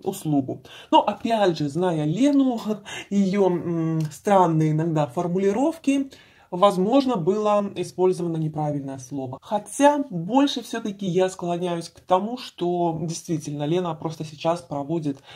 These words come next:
индивидуальные консультации. Появились желающие после того, как увидели ее бракосочетание. Девочки написали, Лена цену написала и вот сейчас, а, подсказывает. А подсказать ей что?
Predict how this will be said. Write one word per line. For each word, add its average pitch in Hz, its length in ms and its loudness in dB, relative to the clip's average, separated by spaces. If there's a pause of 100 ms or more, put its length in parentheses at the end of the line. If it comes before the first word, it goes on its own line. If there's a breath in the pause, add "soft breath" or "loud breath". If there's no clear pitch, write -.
(240 loud breath)
индивидуальные 165 960 4 (100)
консультации. 262 840 0
Появились 214 580 -2
желающие 156 680 2
после 151 300 -6
того, 151 240 -2
как 151 240 -6 (320 loud breath)
увидели 175 460 2
ее 151 320 0 (100)
бракосочетание. 170 1040 -2 (100)
Девочки 165 400 0
написали, 220 560 -2
Лена 185 260 -2
цену 165 460 -4 (320 loud breath)
написала 220 640 0
и 247 80 -2
вот 190 160 -4
сейчас, 196 460 -6
а, 160 260 -2
подсказывает. 135 800 -2
А 170 60 -2
подсказать 196 580 -2
ей 156 320 -2
что? - 400 -6